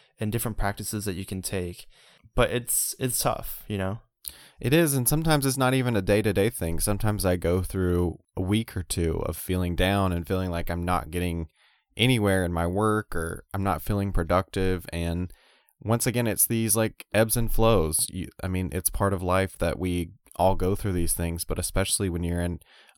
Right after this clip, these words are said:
Speaker 2: undergraduate or grad school, you're under so much pressure in order to get these projects done, to get these tests done, to get these papers written. And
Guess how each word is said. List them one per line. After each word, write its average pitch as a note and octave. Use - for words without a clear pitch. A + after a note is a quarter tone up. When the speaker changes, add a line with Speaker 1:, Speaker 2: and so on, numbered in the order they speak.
Speaker 2:
undergraduate F#2
or F2+
grad G#2+
school, F2
you're G2
under B2
so A#2+
much G#2+
pressure F#2+
in F#2
order F#2+
to -
get F#2
these F2+
projects F2+
done, E2+
to -
get F2
these F2+
tests -
done, E2+
to -
get F#2
these F#2+
papers F#2+
written. E2+
And G#2+